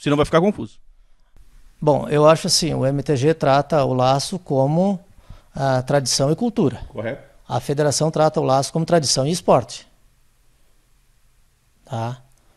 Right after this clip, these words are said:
Speaker 2: Então a palavra tradição ou tradicionalismo, ela tá nos dois. Ela não tá só num, só que um trata tradição e esporte e o outro trata tradição e cultura. Esse é o meu entendimento. Me perdoe se eu estiver errado, ou quem achar que eu tô errado, me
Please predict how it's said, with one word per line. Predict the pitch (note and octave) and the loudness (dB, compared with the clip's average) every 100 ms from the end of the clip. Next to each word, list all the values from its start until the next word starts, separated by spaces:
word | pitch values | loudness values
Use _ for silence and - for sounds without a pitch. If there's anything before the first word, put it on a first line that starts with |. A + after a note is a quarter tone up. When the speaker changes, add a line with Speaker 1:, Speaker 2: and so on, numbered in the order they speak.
| _ | _
Speaker 2:
Então | D3 | 0
a | D#3+ | 2
palavra | D#3+ D3 E3+ F3 | 4 6 6 4
tradição | D#3 C#3+ A#2+ E3 F3+ | 2 0 2 2 4
ou | D3+ | 2
tradicionalismo, | C3 D#3 - C#3+ B2 A#2+ F#3+ G3 D#3 - _ - | 2 0 0 -2 -2 0 0 0 -4 -8 _ -2
ela | C#3 | -2
tá | B2+ C#3+ | 0 2
nos | F3+ G3+ | 2 4
dois. | G3+ C3+ - - - _ _ _ _ _ _ _ _ - | 6 6 2 -10 -18 _ _ _ _ _ _ _ _ -6
Ela | C3 | -4
não | C3+ | -2
tá | B2+ D#3+ | 2 2
só | E3+ G3+ | 6 4
num, | D3+ | 4
só | A#2 C3 C3 | 0 -4 -2
que | E3+ | -2
um | F#3+ | 2
trata | D#3+ D3 D3 | 4 2 0
tradição | - C3+ - D#3 A3 | -6 -4 -2 2 2
e | |
esporte | F#3+ - D3+ F3 F#3 | 0 0 2 2 0
e | |
o | |
outro | F#3+ | -4
trata | F3 E3 F#3 | -2 -2 -4
tradição | E3+ D3 - D#3+ | -4 -4 -4 -4
e | |
cultura. | A#3+ G#3+ F3 A#2+ - _ _ | -4 0 0 -2 -8 _ _
Esse | D3 D#3 F3+ | -2 2 2
é | |
o | |
meu | D3 F#3+ | 4 4
entendimento. | G#3 G3 F#3 D#3 B2+ - _ _ _ | 4 2 0 0 -4 -6 _ _ _
Me | C3+ | -6
perdoe | B2+ C#3 D3+ D#3+ | -2 0 0 0
se | |
eu | E3+ | -2
estiver | D#3+ D#3 | 2 2
errado, | C#3 C#3+ F#3 A3+ - - | 4 4 2 0 -8 -12
ou | C#3 | -10
quem | B2+ D3+ | -4 -2
achar | C3 C#3+ | 0 0
que | C#3 | 0
eu | C#3 | 0
tô | D#3 | 2
errado, | E3 C#3+ D3 F3+ | 4 2 0 0
me | E3+ D#3+ | 0 -2